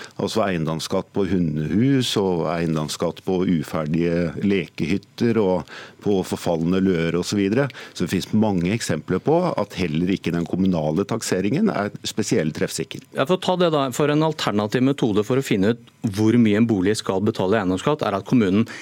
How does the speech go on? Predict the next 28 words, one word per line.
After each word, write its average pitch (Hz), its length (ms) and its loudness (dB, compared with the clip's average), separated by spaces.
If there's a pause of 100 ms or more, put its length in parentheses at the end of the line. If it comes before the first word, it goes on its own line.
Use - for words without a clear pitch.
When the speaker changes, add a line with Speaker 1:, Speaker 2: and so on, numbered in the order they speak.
(220)
Speaker 2:
selv 110 680 0
henter 98 400 0
inn 107 240 2 (300)
takster, 104 380 0
slik 107 180 0
Brennpunkt 101 540 0
har 107 100 0
fortalt 107 400 -4
om 110 320 2
i 117 160 -2
helgen. 104 380 0 (180)
Speaker 1:
Mm. 101 240 -4
Speaker 2:
Man - 160 -2
ikke 117 240 -2
bruker 107 300 0
denne 98 160 0
modellen. 101 400 2 (800)
Og 123 80 0
så 160 80 4
henter 147 240 4
da 143 100 2
flere 113 220 2
kommuner 120 340 4
inn 113 220 4 (100)
oppdaterte 131 480 0
takster, 185 400 0
fordi 127 220 2
regjeringen 113 480 4